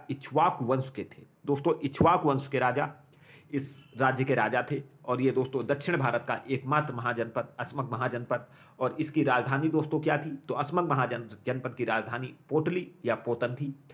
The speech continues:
और ये दोस्तों कहाँ? तो गोदावरी और नर्मदा नदी के बीच इस महाजनपद की राजधानी ये पोटली या पोतन स्थित थी। उसके बाद दोस्तों, ये अस्मक महाजनपद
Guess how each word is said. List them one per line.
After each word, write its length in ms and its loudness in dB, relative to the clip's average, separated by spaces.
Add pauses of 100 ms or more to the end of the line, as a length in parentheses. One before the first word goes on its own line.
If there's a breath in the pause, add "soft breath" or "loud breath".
(260 loud breath)
और 160 4
ये 120 4
दोस्तों 340 0
कहाँ? 380 -2 (300 loud breath)
तो 60 0
गोदावरी 640 4
और 220 2
नर्मदा 400 2
नदी 280 0
के 100 2
बीच 520 -6 (100)
इस 140 -4
महाजनपद 520 0
की 120 0
राजधानी 420 0
ये 140 -4 (160)
पोटली 400 2
या 60 4
पोतन 460 -2
स्थित 260 -14
थी। 220 -20 (1080 soft breath)
उसके 240 0
बाद 180 6
दोस्तों, 320 0 (800 soft breath)
ये 220 0
अस्मक 360 -2
महाजनपद 600 2